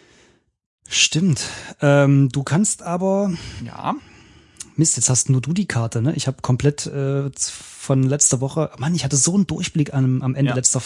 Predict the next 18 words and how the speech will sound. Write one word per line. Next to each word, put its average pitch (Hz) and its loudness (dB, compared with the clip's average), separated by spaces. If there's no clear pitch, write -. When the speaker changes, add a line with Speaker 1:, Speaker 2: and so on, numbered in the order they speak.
Speaker 2:
ich 131 -10
Speaker 1:
der 127 -2
Speaker 2:
hab 127 0
Speaker 1:
letzten 139 -2
Speaker 2:
hier - -6
Speaker 1:
Folge, 123 -2
auch 135 -6
mit 151 2
den 139 2
Clips, - 0
mit 151 2
den 143 6
Nummern. 165 4
Ich 127 -2
hab's 131 0
komplett 139 4
Speaker 2:
Also, 117 0
Speaker 1:
verloren. 107 -4